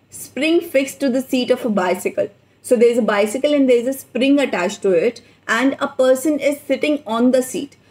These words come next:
So when a person is sitting on the seat, then obviously it will get compressed,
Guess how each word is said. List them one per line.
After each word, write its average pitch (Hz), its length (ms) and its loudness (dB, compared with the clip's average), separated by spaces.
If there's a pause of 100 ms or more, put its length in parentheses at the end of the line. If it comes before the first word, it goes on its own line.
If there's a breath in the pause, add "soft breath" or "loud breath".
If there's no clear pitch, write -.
(100)
So 254 160 2
when 247 160 2
a 262 80 -2
person 262 460 0 (100)
is 311 160 0
sitting 240 340 -4
on 214 160 0
the 202 60 0
seat, 208 600 -4 (240 soft breath)
then 262 480 2 (360)
obviously 247 760 -2 (460)
it 233 140 -4
will 247 240 2
get 220 280 -2 (220)
compressed, 208 760 0